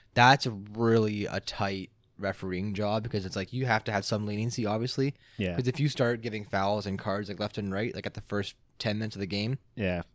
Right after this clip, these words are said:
Speaker 1: it's gonna be just, like, a shit show of a match.
Speaker 2: Yeah.
Speaker 1: So you have to kinda go with, like, the ebbs and flows of, like, how the game's playing out, especially in a derby, like, with that magnitude.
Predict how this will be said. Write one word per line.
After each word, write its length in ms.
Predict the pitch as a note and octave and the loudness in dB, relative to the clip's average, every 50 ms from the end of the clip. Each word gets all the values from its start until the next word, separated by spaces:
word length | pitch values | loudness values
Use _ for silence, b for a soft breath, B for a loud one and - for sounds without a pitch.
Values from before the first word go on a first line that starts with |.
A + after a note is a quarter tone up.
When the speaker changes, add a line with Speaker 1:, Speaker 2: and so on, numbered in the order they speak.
| _ _ - | _ _ -4
Speaker 1:
it's 140 | - A#2 - | -2 -2 2
gonna 160 | - A2+ G#2 | 4 4 4
be 100 | F#2+ G2 | 4 2
just, 180 | F2+ F2+ - - | -2 -4 -6 -6
like, 120 | - F#2+ | -6 -4
a 20 | |
shit 160 | - - G2 - | -2 -2 -2 0
show 120 | - G2 | 0 0
of 80 | E2 E2 | 0 0
a 20 | |
match. 340 | E2+ E2+ D#2 - - - - _ - - | -2 -4 -4 -6 -10 -14 -16 _ -10 -2
Speaker 2:
Yeah. 220 | - G#2 F#2+ F#2 F2 - - | 2 2 2 2 0 -4 -8
Speaker 1:
So 160 | - - C3 | -10 -4 0
you 100 | C#3 C3 | 0 0
have 340 | G#2+ G#2+ A#2 A2+ A#2 A#2 - | 2 2 4 4 4 4 2
to 80 | A#2+ | -2
kinda 320 | A2+ - B2 A#2+ A2+ A2+ A2+ | -6 -2 0 0 2 0 0
go 320 | G#2 G2+ - A2+ G#2 G#2 | -2 0 2 4 6 6
with, 140 | G#2+ G#2 G#2+ | 4 2 0
like, 100 | A2+ G#2 | 0 0
the 140 | G2+ G2 D#2+ | 0 2 2
ebbs 180 | - G#2 F#2+ | 2 0 0
and 160 | A2 G2 G2 - | 0 -2 -2 -2
flows 380 | - G#2+ G2+ G2 G2+ G#2 G#2 | -2 0 0 0 0 -2 -2
of, 100 | A2 G2+ | -2 0
like, 140 | F#2+ G2+ F#2+ | 0 0 -2
how 260 | G2 A2 G2+ G2 G2 | 0 0 0 0 2
the 80 | F#2+ G2+ | 0 -2
game's 240 | F2+ G#2 G2 F#2+ - | -2 -2 -2 -2 -4
playing 340 | - - G#2+ G2 F2+ F2 | -4 -4 -2 -2 -2 -2
out, 160 | F#2 G2 G#2 G2+ | -2 -2 -2 -2
especially 360 | - - - G2 - - G#2+ | -2 -2 -2 0 2 2 2
in 100 | G2+ G#2 | 2 2
a 60 | G2+ | 2
derby, 340 | F#2 - F#2 F#2+ G2 G2 F#2+ - | 2 2 0 2 2 0 0 -2
like, 160 | G2 F2+ - | -4 -4 -2
with 140 | G#2 F#2+ - | -4 -2 -2
that 160 | G2 F#2+ F2 | -2 -2 0
magnitude. 520 | E2+ E2 F2+ G2 G#2 G#2 - B2 B2+ C3 | 0 -2 -2 -2 -4 -2 0 0 0 0